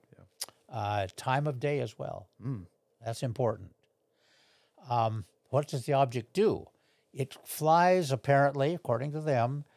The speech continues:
Speaker 2: almost due west out to the, the, the seacoast, uh, where West Beach Road runs along with all the houses along it.
Speaker 1: Right, right.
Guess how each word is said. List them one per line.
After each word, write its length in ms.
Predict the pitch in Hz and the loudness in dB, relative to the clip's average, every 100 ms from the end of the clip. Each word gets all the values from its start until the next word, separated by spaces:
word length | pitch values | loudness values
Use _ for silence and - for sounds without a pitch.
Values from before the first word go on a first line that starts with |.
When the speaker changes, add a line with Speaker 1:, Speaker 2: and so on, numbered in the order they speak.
| _ _ _ _ _ _ | _ _ _ _ _ _
Speaker 2:
almost 420 | 123 143 156 120 | 2 4 4 0
due 160 | - 170 | 0 0
west 680 | 175 139 165 120 - - - - | 0 2 6 6 4 -4 -6 2
out 300 | 151 160 - - | 6 6 2 -8
to 180 | - 156 | 0 2
the, 260 | 147 139 123 123 | 2 2 -4 -8
the, 180 | 113 - - | -8 -10 -10
the 100 | 110 | -8
seacoast, 920 | - 208 214 - 110 110 - - - _ _ _ _ _ | -4 -4 -2 2 2 2 -6 -10 -14 _ _ _ _ _
uh, 320 | 131 120 113 113 | -2 0 0 -2
where 240 | 110 131 | -2 -2
West 300 | 123 139 - | 2 0 -2
Beach 300 | 131 123 - | -6 -6 -4
Road 360 | 127 127 123 113 _ _ - | -2 0 -2 -8 _ _ -4
runs 200 | 131 123 | -4 -2
along 280 | 120 127 123 | 2 2 2
with 160 | 107 | -2
all 160 | 123 117 | -2 -2
the 60 | 104 | 0
houses 480 | 120 131 135 127 | 0 0 -4 -6
along 280 | 135 131 135 | -4 -2 0
it. 40 | 95 | 0
Speaker 1:
Right, 180 | 90 101 | -2 -4
right. 240 | 95 90 | -6 -6